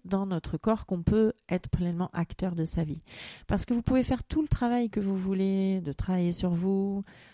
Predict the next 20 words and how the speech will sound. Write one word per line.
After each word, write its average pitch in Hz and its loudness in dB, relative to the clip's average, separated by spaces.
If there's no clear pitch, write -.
de, 156 -2
de 190 -4
faire, 175 2
euh, 156 0
plein 202 0
de, 180 -4
d'expériences 165 0
spirituelles, 196 0
et 175 2
cetera. 185 0
Mais 196 6
si - 0
votre 196 4
conscience 214 0
n'est, 160 4
n'habite 165 2
pas 220 6
pleinement 170 2
votre 156 2
corps, 269 0